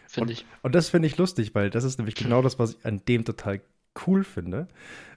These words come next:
Speaker 2: Ähm, weil ich finde nämlich Ruka Rum total genial, weil, ähm, wenn man einen bestimmten Type bauen möchte,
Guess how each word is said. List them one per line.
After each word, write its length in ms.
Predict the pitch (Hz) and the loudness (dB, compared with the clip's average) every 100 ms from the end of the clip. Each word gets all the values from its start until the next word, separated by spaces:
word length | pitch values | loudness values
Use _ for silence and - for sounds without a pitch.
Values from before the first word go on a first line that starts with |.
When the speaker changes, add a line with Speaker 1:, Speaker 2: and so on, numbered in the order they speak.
| _ | _
Speaker 2:
Ähm, 760 | - 131 120 120 123 123 120 123 - | 2 4 6 6 6 4 4 0 2
weil 240 | 127 120 | 4 4
ich 160 | 202 - | 2 0
finde 220 | 190 180 | 2 4
nämlich 280 | 151 131 - | 4 4 2
Ruka 160 | 156 123 | 0 2
Rum 260 | 123 110 - - - | 2 -2 -4 -20 -16
total 240 | - 107 | -4 -2
genial, 380 | 98 92 90 90 | 0 -2 -2 2
weil, 320 | 110 139 185 - - - _ - | 4 4 2 -4 -20 -20 _ -2
ähm, 400 | 143 135 135 123 | 4 6 6 4
wenn 160 | 131 139 | 2 4
man 320 | 175 170 165 - - | 6 4 2 -6 -2
einen 180 | 135 131 | 0 2
bestimmten 680 | 131 - 175 175 139 135 | 2 2 0 0 -2 -2
Type 300 | 135 120 123 - | -4 -2 -2 -2
bauen 280 | 104 113 101 | 0 2 0
möchte, 400 | 104 - 180 | -2 -2 -2